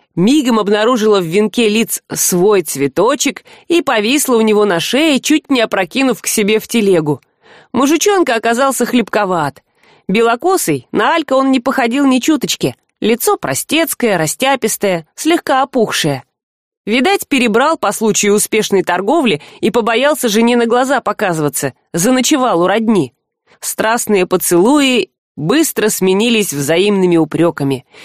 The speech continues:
Куда только подевалась скромная и перепуганная девчонка с поляны. Проснулся ребёнок и тоже запищал гневно и требовательно.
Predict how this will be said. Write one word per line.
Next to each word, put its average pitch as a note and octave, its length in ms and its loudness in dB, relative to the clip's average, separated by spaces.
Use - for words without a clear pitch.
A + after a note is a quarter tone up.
Куда D#4+ 340 2
только D#4+ 320 0
подевалась C#4 580 0
скромная B3 640 2
и A3+ 140 0
перепуганная B3+ 800 0
девчонка B3+ 560 0
с - 80 -6
поляны. F#3 520 0
Проснулся C4+ 540 0
ребёнок C4 500 0
и - 60 0
тоже D4 380 2
запищал A3+ 640 0
гневно F3+ 580 2
и D3 40 -2
требовательно. E3+ 840 0